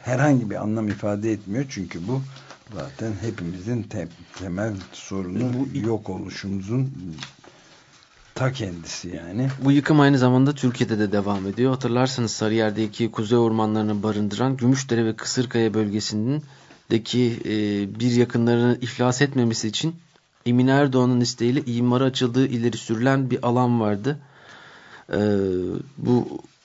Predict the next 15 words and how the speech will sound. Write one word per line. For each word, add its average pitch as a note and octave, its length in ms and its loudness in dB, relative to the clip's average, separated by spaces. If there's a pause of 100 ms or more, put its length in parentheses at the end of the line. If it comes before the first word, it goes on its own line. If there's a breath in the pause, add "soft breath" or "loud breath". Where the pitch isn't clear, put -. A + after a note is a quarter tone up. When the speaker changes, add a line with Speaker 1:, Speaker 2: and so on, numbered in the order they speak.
(200)
Speaker 2:
dört C3 240 6
bakan B2+ 240 4
hakkındaki B2 420 0
fezlekede A#2 540 2
yer A#2 180 4
alan B2 180 0
yasal A#2+ 440 2
dinleme A#2 420 2
kaydının A#2+ 680 0
bö-, - 380 -2
kaydında A#2+ 540 2
bölgeye, B2+ 500 2
bölgenin A#2+ 520 2
imara C3 320 6
açılması C3 600 0